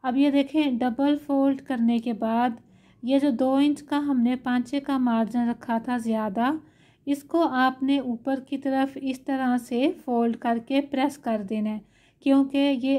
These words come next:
एक्स्ट्रा मार्जिन था और ये वाला हमने फालतू कपड़ा रखा था दो दो इंच। ठीक है, चार इंच जो रखा था,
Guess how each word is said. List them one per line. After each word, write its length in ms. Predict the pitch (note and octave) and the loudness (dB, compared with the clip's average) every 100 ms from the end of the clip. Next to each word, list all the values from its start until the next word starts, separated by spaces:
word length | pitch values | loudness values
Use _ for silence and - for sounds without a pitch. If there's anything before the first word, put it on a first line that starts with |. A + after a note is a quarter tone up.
| B3+ | 0
एक्स्ट्रा 460 | A#3+ - - C4+ C#4 | -4 -6 -6 -2 0
मार्जिन 520 | C4+ A3+ A3 G3 A3+ A3+ | 0 0 -2 0 -2 0
था 400 | A#3+ A#3 B3+ C4+ _ _ _ | -2 -2 -2 -4 _ _ _
और 160 | B3+ B3+ | -2 0
ये 200 | A#3 B3+ | 0 -2
वाला 220 | B3 B3+ | 0 0
हमने 360 | C#4 B3 A3+ C4 | 2 2 2 2
फालतू 500 | C4+ A#3 A#3 A3+ C#4 | -2 -2 -2 -2 -4
कपड़ा 300 | C4+ A#3 A#3+ | -6 -6 -2
रखा 320 | A#3 A3+ A#3 A3+ | -2 -4 -6 -6
था 220 | B3 C4+ | -4 -4
दो 300 | A3+ A#3 A#3+ A3+ | -2 0 0 0
दो 200 | A#3 A#3+ | -2 -2
इंच। 400 | B3+ A3+ A3+ - | 0 0 0 -8
ठीक 260 | B3+ A#3 C4+ | -6 -4 -2
है, 80 | C#4+ | -2
चार 340 | C#4 A#3+ A#3 | 0 0 2
इंच 200 | B3+ B3+ | -2 -4
जो 140 | B3 B3+ | -4 -4
रखा 340 | A#3+ - A3+ | -4 -4 -6
था, 220 | A3+ C4 | -2 0